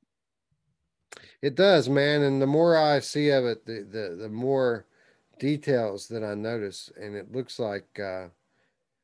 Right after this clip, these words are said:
it looks like a big step up in terms of scope from anything that, that Resolution Games has ever done before. And these guys keep raising the bar. And I told them this the other day when, uh,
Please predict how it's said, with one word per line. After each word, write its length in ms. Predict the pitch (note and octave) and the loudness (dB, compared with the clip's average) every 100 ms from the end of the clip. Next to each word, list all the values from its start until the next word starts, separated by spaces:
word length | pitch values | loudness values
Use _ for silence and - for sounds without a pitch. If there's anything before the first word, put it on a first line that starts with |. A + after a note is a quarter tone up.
| _ _ | _ _
it 200 | - - | -16 -6
looks 220 | E3+ E3 | -6 -2
like 220 | F3+ E3 | -2 -2
a 60 | C#3 | -2
big 380 | A2 C#3 C#3 B2 | 0 0 0 -2
step 320 | - D3 C3 | 0 0 2
up 260 | C#3+ C#3 C3 | 2 2 -2
in 120 | A#2 | -6
terms 340 | B2+ B2+ A2 | -4 -2 -4
of 80 | G#2+ | -8
scope 480 | - - C#3+ C#3 - | -6 0 0 0 -4
from 220 | B2 A2+ | -6 -2
anything 460 | C3+ B2+ C3+ B2+ A#2 | -2 -2 -2 -2 -2
that, 260 | G#2 F#2+ | -4 -6
that 240 | A2+ G#2 F2 | -8 -8 -6
Resolution 580 | B2 A2+ A#2 A#2 - | -8 -6 -6 -6 -6
Games 240 | G#2+ A2 G2+ | -6 -6 -6
has 120 | G2 | -8
ever 180 | G2+ G2 | -8 -6
done 180 | G#2+ G#2+ | -8 -8
before. 560 | G2 - G2+ F2+ F2 _ - _ _ | -12 -12 -10 -10 -12 _ -20 _ _
And 180 | A2 A2+ | -6 -2
these 160 | C#3 B2+ | -2 2
guys 280 | C#3 B2+ | 2 2
keep 260 | - C#3 A#2+ | 0 -6 -2
raising 380 | B2 B2 A2+ A2 | 2 2 0 -4
the 80 | G2 | -4
bar. 320 | A#2 C3+ A2 | 0 2 2
And 100 | A#2 | 2
I 60 | |
told 340 | B2 C#3 E3+ E3 | 0 2 2 2
them 180 | G#2+ G2+ | 0 -2
this 200 | G2+ - | -4 -4
the 140 | A2 | -2
other 140 | G#2 | -2
day 220 | G2 A2 G#2+ | -2 -2 -2
when, 240 | G2+ G2+ | -4 -6
uh, 160 | G2 | -6